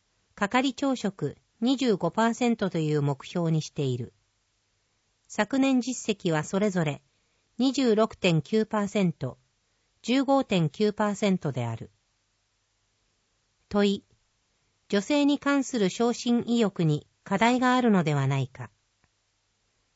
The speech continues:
総務部長。係長職、主任職の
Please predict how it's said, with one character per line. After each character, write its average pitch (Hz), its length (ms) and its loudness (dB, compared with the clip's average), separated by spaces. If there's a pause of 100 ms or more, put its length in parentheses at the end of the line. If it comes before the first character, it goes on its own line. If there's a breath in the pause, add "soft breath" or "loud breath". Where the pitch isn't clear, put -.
(220)
総 - 220 0
務 262 200 4
部 233 140 2
長。 135 400 -2 (1080)
係 269 400 0
長 269 240 0
職、 - 480 -4
主 - 220 0
任 269 180 6
職 190 320 -2
の 156 160 0